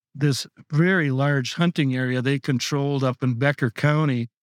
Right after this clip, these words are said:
the federal government came in to establish a refuge there in nineteen thirty-five, Tamarack, uh, National Wildlife Refuge. I-, in addition to the Rice Lake Syndicate, there were other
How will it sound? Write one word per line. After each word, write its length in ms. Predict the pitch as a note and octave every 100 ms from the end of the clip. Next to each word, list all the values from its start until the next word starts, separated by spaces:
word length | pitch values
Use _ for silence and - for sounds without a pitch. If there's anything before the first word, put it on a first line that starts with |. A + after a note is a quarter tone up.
| _ _ -
the 160 | D3+
federal 300 | C3 F3+ E3
government 400 | C#3 E3 E3+ D3+
came 260 | - E3 D3
in 280 | D3 C#3+ C#3
to 80 | D3+
establish 600 | A#2+ - E3 G#3 E3+ B2+
a 80 | C3
refuge 640 | B2+ B2 - B2+ A#2+ G#2+
there 400 | A#2+ A#2+ A#2+ B2 _ -
in 140 | C#3
nineteen 460 | C3+ D#3 - D3+ C3
thirty-five, 960 | D#3+ D3+ C3 A2+ C#3+ C#3+ B2 A2+ B2 - _ _
Tamarack, 480 | - D3+ D3 C3 B2 - -
uh, 300 | C3+ B2 B2+ B2+
National 320 | C#3 B2 C3+
Wildlife 460 | C3 C#3+ D3 A#2+ B2+
Refuge. 480 | B2 B2 B2 A#2+ - _ _ _ -
I-, 80 | D#3
in 200 | D3+ C#3+
addition 360 | C3+ F#3 F3+
to 100 | D#3
the 100 | D3+
Rice 300 | C#3 E3 F#3
Lake 180 | E3+ D3
Syndicate, 480 | - D3 D3 B2+ C3
there 120 | C#3
were 140 | C3 E3
other 360 | G#3 C#3+ C3+